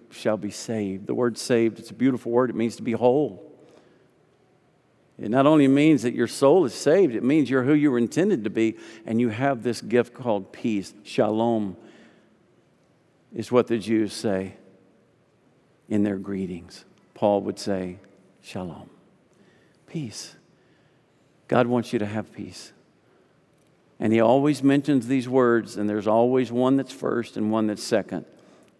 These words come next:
Which one's first? Grace. Which one's second? Peace.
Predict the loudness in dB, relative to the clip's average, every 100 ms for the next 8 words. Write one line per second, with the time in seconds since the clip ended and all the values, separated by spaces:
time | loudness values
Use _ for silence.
0 | -6 -4 0 0 0 2 0 0 -6 -18
1 | -20 _ _ _ _ _ _ _ _ _
2 | _ _ _ _ _ _ _ -2 0 0
3 | -4 -12 -18 -20 _ _ _ _ _ _
4 | _ _ _ _ _ -8 -6 -2 0 0
5 | 0 0 0 -6 -18 -20 _ _ -20 -20
6 | -18 -18